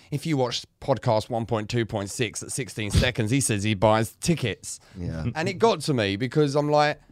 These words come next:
Speaker 1: "Man, I'm just trying to help. I'm,
Speaker 2: Yeah.
Speaker 1: I'm, uh, look, I'm, uh, some of my journey is funny, some of it was traumatic, but I'm re-, I'm only trying to do this. One, it
Speaker 2: Yeah.
Speaker 1: helps me."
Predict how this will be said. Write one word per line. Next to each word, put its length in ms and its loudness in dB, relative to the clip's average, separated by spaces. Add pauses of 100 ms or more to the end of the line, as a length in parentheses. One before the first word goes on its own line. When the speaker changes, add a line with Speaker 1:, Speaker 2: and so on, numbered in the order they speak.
(160)
Speaker 1:
"Man, 140 -4
I'm 200 -2
just 160 -10
trying 180 0
to 80 -2
help. 460 0
I'm, 160 2
Speaker 2:
Yeah. 100 -2
Speaker 1:
I'm, 160 -4 (160)
uh, 180 -8
look, 220 -2
I'm, 180 -4
uh, 140 -14
some 280 -4
of 80 -4
my 160 0
journey 380 0
is 120 -4
funny, 380 0
some 200 -4
of 140 -6
it 120 -8
was 120 -8
traumatic, 680 -4
but 100 -4
I'm 200 -2
re-, 140 -6 (260)
I'm 140 -6
only 200 -2
trying 240 -4
to 60 -2
do 220 -2
this. 180 -6
One, 200 0
it 40 0
Speaker 2:
Yeah. 60 -6
Speaker 1:
helps 320 0
me." 340 -2